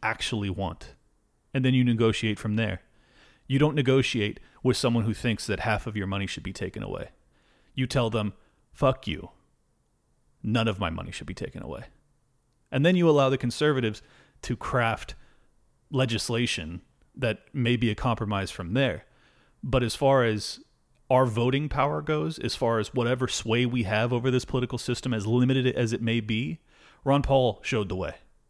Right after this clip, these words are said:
You must negotiate with extremist ideology. The socialist, A O C in particular, has done a phenomenal job at this. Consider the Green New Deal and all these other nonsense, massive globalist socialist plans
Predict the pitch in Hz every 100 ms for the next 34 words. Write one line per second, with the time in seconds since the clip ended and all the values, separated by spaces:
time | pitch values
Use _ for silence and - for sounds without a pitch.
0 | _ _ _ _ - 131 143 135 - 120
1 | 113 120 143 143 117 123 - _ _ _
2 | - 131 - - - - - - - 135
3 | 147 127 101 - - - _ _ - 113
4 | 104 90 82 - - - _ _ _ _
5 | _ _ - 120 147 147 135 120 - 143
6 | 135 127 - 127 117 98 127 117 107 92
7 | - - _ 123 104 131 123 123 117 123
8 | 120 98 92 76 - 82 - - _ _
9 | _ _ 127 - 135 123 113 127 127 120
10 | 120 120 120 107 120 135 120 117 113 113
11 | 120 120 127 113 - - - _ _ -
12 | - 107 113 120 - 110 104 117 123 127
13 | 117 - 117 - 110 - 117 98 85 -